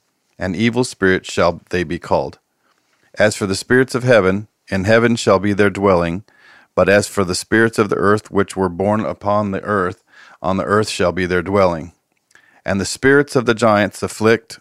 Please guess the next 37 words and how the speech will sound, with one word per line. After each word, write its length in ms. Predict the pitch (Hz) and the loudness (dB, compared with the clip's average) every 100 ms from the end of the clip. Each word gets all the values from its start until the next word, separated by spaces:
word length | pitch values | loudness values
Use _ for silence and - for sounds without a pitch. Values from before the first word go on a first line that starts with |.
| - | -12
oppress, 580 | 101 - 113 113 - - _ | -10 0 2 2 -2 -14 _
destroy, 640 | 90 - - 104 104 104 - | -12 -10 -2 2 4 2 -2
attack, 460 | 85 - 101 101 - _ | -12 -2 2 2 -2 _
do 140 | - 101 | -8 -4
battle, 400 | 98 98 98 98 | 2 2 2 -2
and 220 | 85 82 | -6 -6
work 280 | 85 101 - | -2 -2 -4
destruction 560 | 85 - 107 107 - 92 | -12 -4 -2 0 -2 -2
on 200 | 92 95 | -2 -2
the 80 | 80 | -2
earth, 440 | 95 76 - _ _ _ _ - - | -2 -2 -8 _ _ _ _ -20 -12
and 200 | 87 87 | -10 -6
cause 300 | 107 95 - | 0 0 -2
trouble. 520 | - 117 90 78 80 _ _ _ _ - | -2 0 2 -2 -8 _ _ _ _ -8
They 120 | 82 | -4
take 240 | 117 117 | 0 0
no 160 | 123 123 | 2 0
food, 480 | - 120 90 78 104 _ _ _ | 0 0 0 -2 -8 _ _ _
but 120 | - 82 | -4 0
nonetheless 520 | 104 107 104 101 - | 2 2 2 0 2
hunger 380 | 117 107 92 87 | 0 0 0 -2
and 180 | 87 | -4
thirst, 420 | - 101 80 - - _ - | 0 2 2 -4 -18 _ -10
and 140 | 82 | -8
cause 240 | - 98 85 | 0 2 2
offenses. 640 | - 98 90 - 64 - _ _ _ - - | -2 -2 -4 -8 -12 -14 _ _ _ -18 -6
And 140 | 90 | -2
these 200 | 107 123 | 0 -2
spirits 400 | - 127 101 - | -2 2 2 2
shall 180 | - 95 | 0 2
rise 360 | 87 95 104 - | 4 4 4 2
up 180 | 92 98 | 0 0
against 380 | 87 101 - | -2 -4 -2
the 80 | - | -8
children 400 | - 104 95 101 | -2 0 2 2
of 120 | 101 104 | 0 0
men, 400 | 92 82 82 | -2 0 -4